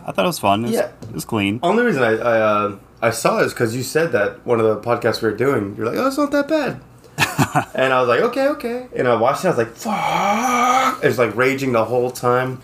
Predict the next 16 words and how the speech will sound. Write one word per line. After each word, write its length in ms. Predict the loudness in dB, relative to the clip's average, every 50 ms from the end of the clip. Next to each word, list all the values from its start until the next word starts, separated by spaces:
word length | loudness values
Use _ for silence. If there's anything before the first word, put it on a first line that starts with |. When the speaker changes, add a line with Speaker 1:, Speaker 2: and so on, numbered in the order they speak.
| -10 -4
Speaker 2:
Like, 160 | -2 0 2
I, 100 | 2 2
I, 160 | 4 4 2 2
like, 360 | 0 0 0 0 2 2 2
it 180 | 2 0 0 0
made 140 | 0 0 2
me 40 | 2
realize 360 | 2 2 4 2 2 0 0
my, 200 | 0 0 0 -2 -4 -10 -16 -20 -4 0
I 100 | 2 2
have 100 | 4 2
a 80 | 2 -2
deep 400 | -2 -4 -4 -4 -4 -6 -12 -10
problem 680 | -2 2 2 2 2 2 0 -2 -2 -4 -6 -8 -10 -2
with 240 | 0 0 0 0 0
Mario, 580 | 0 2 2 2 2 2 0 -2 -2 -4 -6